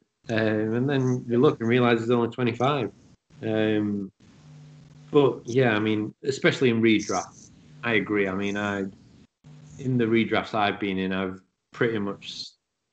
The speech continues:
avoided rookies, not purposely, but because I felt like there's been better value in terms of known quantities on the board, whereas, you know, a rookie that's never taken a snap, and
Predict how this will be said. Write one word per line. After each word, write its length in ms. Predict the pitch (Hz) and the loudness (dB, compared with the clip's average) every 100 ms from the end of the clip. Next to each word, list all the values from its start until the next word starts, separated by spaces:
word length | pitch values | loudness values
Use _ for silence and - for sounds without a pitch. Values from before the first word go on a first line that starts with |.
| 98 | -10
avoided 760 | 95 95 95 101 101 98 95 87 | -10 -8 -4 0 0 0 -2 -2
rookies, 520 | 101 107 - 107 101 | 0 0 0 -6 -6
not 200 | 180 - | -6 -2
purposely, 600 | 139 135 135 107 - 90 | 2 2 0 -6 -8 -10
but 240 | 92 113 | -8 -8
because 220 | 113 104 | -8 -4
I 60 | 113 | -6
felt 300 | 107 120 113 | -4 -2 -2
like 140 | 107 | -4
there's 120 | 110 95 | -6 -8
been 240 | 113 98 | -6 -2
better 380 | 104 107 101 98 - _ | -2 -2 -4 -6 -16 _
value 720 | 101 104 107 107 101 95 95 | -4 0 0 0 -2 -2 -2
in 160 | 95 92 | -4 -6
terms 380 | - 110 101 98 | -10 -8 -6 -8
of 160 | 92 104 | -12 -6
known 220 | 101 95 | -4 -4
quantities 640 | - 101 104 101 98 98 | -4 -4 -4 -8 -6 -4
on 160 | 101 95 | -2 -2
the 80 | 90 | -2
board, 400 | 98 101 92 87 | 0 2 2 0
whereas, 460 | 101 98 92 92 - _ _ _ - | 0 2 2 0 -4 _ _ _ -2
you 80 | 104 | 2
know, 80 | |
a 80 | 92 | 4
rookie 260 | 101 107 98 | 4 2 -2
that's 180 | 95 - | -10 -6
never 180 | 95 | -6
taken 320 | 92 95 92 90 | -4 -6 -6 -10
a 40 | |
snap, 480 | - - 104 95 - | -8 -4 -2 -2 -6
and 200 | 90 | -8